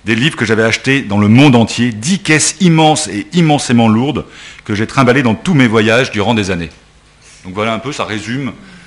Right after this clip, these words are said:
Bas-fond, voyage, il prend la mer, il a le courage d'aller, de monter sur des bateaux, des cargos, de sillonner le monde comme ça. Et voilà un petit peu ce qui résume ses années de formation. Donc les études de médecine arrêtées, mais, euh, tour du monde. En dix-neuf cent onze,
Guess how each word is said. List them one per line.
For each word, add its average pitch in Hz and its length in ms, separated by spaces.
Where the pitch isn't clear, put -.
Bas-fond, 127 760
voyage, 120 540
il - 60
prend - 220
la 147 120
mer, 135 200
il 110 80
a 107 40
le 104 80
courage 131 320
d'aller, 101 260
de 95 80
monter 117 240
sur 120 80
des 104 80
bateaux, 110 240
des 110 80
cargos, 107 320
de 110 100
sillonner 113 300
le 110 60
monde 110 200
comme 98 140
ça. 120 320
Et 104 60
voilà 107 160
un 110 60
petit 104 100
peu 127 80
ce - 60
qui 110 80
résume 113 260
ses 110 160
années 117 140
de - 40
formation. 117 560
Donc 92 160
les 107 100
études 110 180
de 104 80
médecine 104 280
arrêtées, 101 380
mais, 101 260
euh, 78 260
tour 87 140
du 82 40
monde. 76 160
En 113 120
dix-neuf 160 260
cent 143 160
onze, 160 260